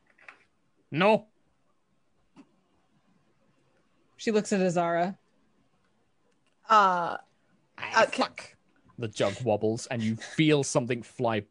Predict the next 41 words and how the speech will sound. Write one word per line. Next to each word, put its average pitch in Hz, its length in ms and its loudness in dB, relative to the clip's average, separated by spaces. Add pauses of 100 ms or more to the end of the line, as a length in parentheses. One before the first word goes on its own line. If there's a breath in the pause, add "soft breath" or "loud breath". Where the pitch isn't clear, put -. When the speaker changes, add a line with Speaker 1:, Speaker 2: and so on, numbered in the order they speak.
Speaker 1:
up 101 300 -4
past - 380 -8
you, 78 180 -10
Agnes. - 400 -18
Like, 80 200 -14 (580)
Speaker 2:
There's, 226 120 -2
like, 220 140 -2
a 208 80 -2
spray. 190 560 -2 (400)
Speaker 1:
yeah, 95 220 -2 (100)
it's 147 160 -2
like 170 140 4
Speaker 3:
Oh. - 20 -4
Speaker 1:
something, 175 240 2
like, 135 260 -2 (200)
s-, - 120 -14 (100)
flew 139 220 0
out 110 140 -2
of 107 120 -12
the 104 60 -4
jug, 90 320 -6
like 90 140 -8
a 101 60 -8
bug 87 420 -6
or 87 160 -10
something. - 140 0
Speaker 3:
If - 160 -4
sh-, - 220 -8 (180)
if 254 180 8
she, 269 480 -2
like, 220 320 2 (100)
motioned 202 440 0
to 196 80 0
me, 190 120 2
would 190 140 4
I 170 140 4
have 175 120 4
seen 180 280 -6
this 196 180 -2
now? 233 500 0
<laughs> - 40 -20